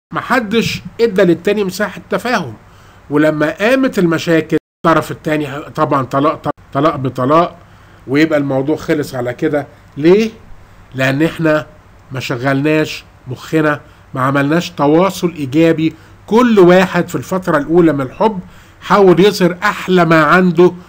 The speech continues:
والإنسان ما عندوش كل حاجة حلوة جواه، كل واحد جواه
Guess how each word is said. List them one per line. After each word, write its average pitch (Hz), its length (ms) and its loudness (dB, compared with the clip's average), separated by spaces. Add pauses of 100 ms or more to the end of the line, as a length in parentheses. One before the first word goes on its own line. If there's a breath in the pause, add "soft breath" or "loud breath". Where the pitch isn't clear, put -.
(220 loud breath)
والإنسان 156 680 -2
ما 160 100 2
عندوش 160 300 -2
كل 185 180 0
حاجة 185 220 0
حلوة 185 320 0
جواه، 147 440 0 (380 soft breath)
كل 185 180 4
واحد 180 300 2
جواه 170 320 4